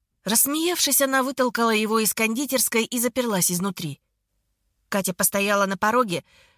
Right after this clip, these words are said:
пытаясь вспомнить, что ее насторожило, когда она утром вошла и сразу распечатала документы в кабинете Фаины,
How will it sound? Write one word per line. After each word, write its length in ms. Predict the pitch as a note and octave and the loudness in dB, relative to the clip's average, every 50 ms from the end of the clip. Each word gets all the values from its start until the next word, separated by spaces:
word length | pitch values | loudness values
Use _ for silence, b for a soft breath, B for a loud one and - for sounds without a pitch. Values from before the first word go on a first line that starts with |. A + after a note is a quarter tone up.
| b _ | b _
пытаясь 440 | - A#3 - D#4 D#4 C#4+ C#4 - - | -6 -2 0 2 2 2 2 2 0
вспомнить, 680 | - - - - F4 F#4 E4+ C#4+ A3+ E3+ D3+ - b b b b b b b b | 0 -2 -2 -2 -2 -2 -2 -2 -2 -2 -4 -6 b b b b b b b b
что 360 | - - - - - E4 F4+ | -2 -2 -2 0 0 0 2
ее 240 | E4 C#4+ B3+ C4 C#4 | 2 2 2 2 2
насторожило, 800 | B3+ B3 - - - A#3+ A#3+ A#3+ B3 A3+ C4+ E4+ F4 C#4 G#3+ F#3 | 2 2 0 0 0 0 0 0 2 0 0 0 0 0 -2 0
когда 460 | - G3+ G3 F#3 F3+ G#3+ G#3+ G#3+ G#3+ | 0 -2 -2 0 2 2 4 4 2
она 180 | G#3 G#3+ G#3+ | 2 2 0
утром 360 | A3 A3 - - A3 G#3+ G3+ G3 | 0 0 -2 -2 -4 -2 -2 -2
вошла 400 | G#3+ G#3+ - - C4 C#4+ D#4+ D#4 - _ _ _ _ _ | 0 0 0 2 2 2 2 2 -2 _ _ _ _ _
и 80 | - B3 | -2 0
сразу 300 | - D#4 D#4+ D4+ C4+ C#4 | 2 2 2 4 2 2
распечатала 680 | C4+ - - C#4 A#3+ - C4+ C4 - - A#3 A3 G#3+ | 0 0 -2 -4 -2 0 0 0 0 0 0 0 0
документы 560 | G3 G#3+ - - G#3+ A3 B3 C#4 C#4 - C4 | 0 -2 -2 -2 -2 0 -2 -2 -2 -2 -4
в 60 | - | -2
кабинете 480 | - B3+ A#3 A#3 A#3 A#3 A#3 G#3+ - G#3+ | -2 -2 -2 0 0 0 0 -2 -2 -2
Фаины, 520 | - A3+ G#3+ A3 C#4 D4+ C#4 G3 D3+ b | -2 0 0 0 0 -2 -4 -4 -6 b